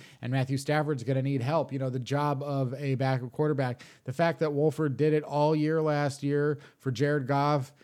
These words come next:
came in, won a playoff, no, didn't win a playoff game, but, uh, kinda technically started a playoff win. Uh, but, you know, won his start at the end of the season.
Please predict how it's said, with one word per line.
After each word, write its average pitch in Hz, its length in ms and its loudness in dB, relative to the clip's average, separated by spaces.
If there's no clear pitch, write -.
came 147 380 2
in, 147 420 2
won 131 220 -2
a 147 80 0
playoff, 151 600 2
no, 123 180 -4
didn't 143 280 0
win 156 120 2
a 147 60 2
playoff 143 440 4
game, 135 360 0
but, 127 400 -4
uh, 120 560 -2
kinda 202 300 6
technically 151 500 2
started 131 360 2
a 117 40 0
playoff 113 380 0
win. 110 320 -4
Uh, 123 300 -2
but, 127 180 -4
you 156 140 -2
know, 123 80 2
won 139 240 0
his 156 220 0
start 151 280 2
at 143 80 -2
the 139 120 -4
end 143 100 -4
of 135 80 -4
the 123 100 -6
season. 160 760 -2